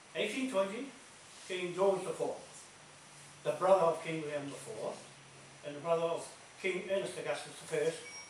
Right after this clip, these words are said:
and their father, King George the Third. King George the Third,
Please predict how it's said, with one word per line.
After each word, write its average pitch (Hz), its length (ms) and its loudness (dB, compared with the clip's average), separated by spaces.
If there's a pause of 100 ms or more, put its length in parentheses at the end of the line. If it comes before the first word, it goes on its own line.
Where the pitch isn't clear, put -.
(120)
and 147 80 -6
their 165 160 6
father, 165 480 6 (800)
King 160 300 0
George 147 280 0
the 147 60 -4
Third. 143 260 -2 (760)
King 165 200 -2
George 170 220 2
the 180 60 -2
Third, 165 220 0